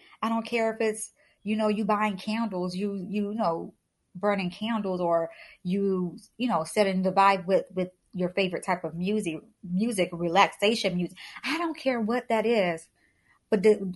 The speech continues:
find out what your vibe is and set that vibe, babe. Number four, affirmations. You can't go wrong with the "I am" statements. Start becoming, start speaking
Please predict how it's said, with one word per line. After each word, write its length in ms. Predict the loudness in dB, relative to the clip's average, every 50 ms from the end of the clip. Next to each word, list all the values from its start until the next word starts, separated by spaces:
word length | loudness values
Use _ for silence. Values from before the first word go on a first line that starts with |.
| 2 4
find 240 | 4 4 6 6 8
out 220 | 10 10 10 8
what 200 | 6 4 6 6
your 140 | 6 6 8
vibe 560 | 6 6 4 4 2 0 -2 -4 -4 -4 -4
is 180 | -6 -8 -12 -14 _ _ _ _ _ _ _ _ _ _ _ _ _ _ _ _ 0
and 600 | 2 2 4 4 2 2 0 -2 -2 -4 -6 -8 _ _ _ _ _ _ _ _ _
set 340 | -2 4 6 8 8 8 10
that 180 | 8 10 10 10
vibe, 300 | 8 8 8 6 6 6
babe. 360 | 6 6 6 6 4 0 -4 -8 _ _ _ _ _ _ _ _ _ _ _ _ _ _ _ _ _ _ _ _ _ _ _ _ _ _ -20 -20 _ _ _ _ _ 0
Number 260 | 2 2 4 4 2
four, 420 | 2 4 4 6 6 6 6 6 10
affirmations. 920 | 12 12 12 10 8 0 2 2 2 2 0 -2 -4 -4 -4 -6 -8 -12 -18 _ _ _ _ _ _ _ _ _ _ _
You 120 | -6 -4
can't 300 | 0 4 4 4 4 4
go 120 | 4 4 4
wrong 340 | 4 4 6 6 6 4 2
with 100 | 2 2
the 120 | 4 6
"I 140 | 6 6 4
am" 240 | 4 0 -2 -2 -4
statements. 760 | -2 0 0 0 0 -2 -4 -4 -4 -6 -8 -12 -20 -20 _ _ _ _ -20
Start 420 | -4 2 4 6 6 6 6 4
becoming, 520 | 0 -4 -6 -2 0 0 0 0 0 -4 -8
start 340 | -4 2 4 4 4 4 2
speaking 680 | -2 -6 -4 -4 -4 -4 -4 -4 -4 -2 -2 -2 -2